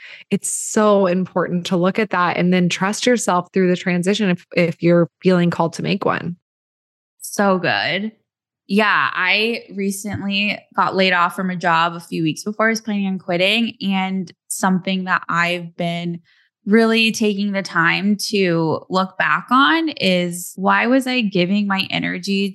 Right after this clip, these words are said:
Speaker 2: to an overall organization that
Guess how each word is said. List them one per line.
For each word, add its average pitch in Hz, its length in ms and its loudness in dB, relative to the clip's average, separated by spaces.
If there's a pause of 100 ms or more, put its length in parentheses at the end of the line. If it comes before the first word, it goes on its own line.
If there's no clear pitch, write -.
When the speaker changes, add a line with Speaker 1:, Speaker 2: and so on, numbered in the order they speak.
Speaker 2:
to 180 380 0 (400)
an 196 240 0
overall 185 840 2
organization 180 1080 0
that 170 420 2